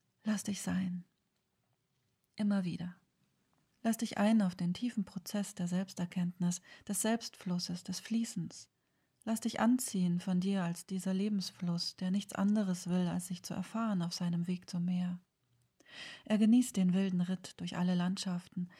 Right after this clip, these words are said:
denn in der Abwechslung erfährt er all das, was ihn ausmacht. All die Freude eines nach unten stürzenden Wasserfalls, all das Schlängeln durch die Windungen einer Gebirgsschlucht.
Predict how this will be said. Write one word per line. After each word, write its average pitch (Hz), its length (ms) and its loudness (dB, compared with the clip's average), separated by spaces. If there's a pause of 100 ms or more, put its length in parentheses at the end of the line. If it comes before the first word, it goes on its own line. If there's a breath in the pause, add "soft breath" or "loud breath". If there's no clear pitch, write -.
(220 loud breath)
denn 196 120 2
in 208 100 6
der 208 140 2
Abwechslung 185 680 -2
erfährt 190 380 -2
er 180 140 -2
all 196 160 0
das, 202 280 -4
was 175 160 -4
ihn 170 120 -2
ausmacht. 180 520 -4 (720 loud breath)
All 233 140 0
die 220 120 2
Freude 202 500 0
eines 175 300 0
nach 180 120 0
unten 220 300 0
stürzenden 185 600 -2
Wasserfalls, 180 720 -2 (320 loud breath)
all 233 180 2
das 226 200 0
Schlängeln 214 500 4
durch 185 180 0
die 202 160 0
Windungen 226 460 4
einer 190 200 0
Gebirgsschlucht. 185 920 -4